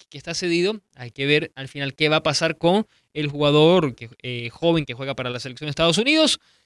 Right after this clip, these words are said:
y Santi Morales, como lo dije, que está al final como jugador de rotación. Yannick Wright, que va a ser el, para mí el sustituto de Sergio Busquets en el equipo.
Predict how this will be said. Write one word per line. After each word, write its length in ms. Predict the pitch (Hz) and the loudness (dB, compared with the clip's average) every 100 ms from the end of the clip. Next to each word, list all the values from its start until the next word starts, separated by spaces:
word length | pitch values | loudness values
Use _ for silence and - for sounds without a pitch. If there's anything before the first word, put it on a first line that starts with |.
| _ - | _ -10
y 140 | 175 | -4
Santi 280 | 175 185 196 | -2 -2 -2
Morales, 340 | 175 165 170 | 0 2 2
como 140 | - 165 | -2 -4
lo 140 | 165 | -4
dije, 220 | 170 160 | -2 -6
que 100 | - | -8
está 160 | 135 147 | -10 -6
al 80 | 139 | -6
final 360 | 151 143 156 - | -2 -2 -2 -4
como 260 | 147 143 | -12 -8
jugador 420 | 135 127 127 131 | -4 0 2 0
de 80 | 131 | -4
rotación. 640 | 127 127 120 117 123 107 _ _ _ | -6 -4 -4 -4 -6 -10 _ _ _
Yannick 480 | 139 175 190 180 139 | -2 2 2 0 0
Wright, 260 | 156 160 | 2 2
que 160 | 151 135 | 0 0
va 100 | 135 | 2
a 20 | |
ser 200 | 139 160 | 0 -2
el, 140 | 160 156 | -4 -8
para 240 | - 107 | -14 -10
mí 140 | 135 | -6
el 80 | 156 | -4
sustituto 760 | 143 147 - 123 - 139 - 139 | -4 -6 -14 -20 -18 -16 -6 -4
de 100 | 120 | -4
Sergio 280 | 139 139 | -4 -4
Busquets 320 | 127 127 147 139 | -6 -10 -12 -12
en 120 | 135 | -10
el 120 | 131 | -8
equipo. 420 | 127 180 - 196 | -8 -4 0 -2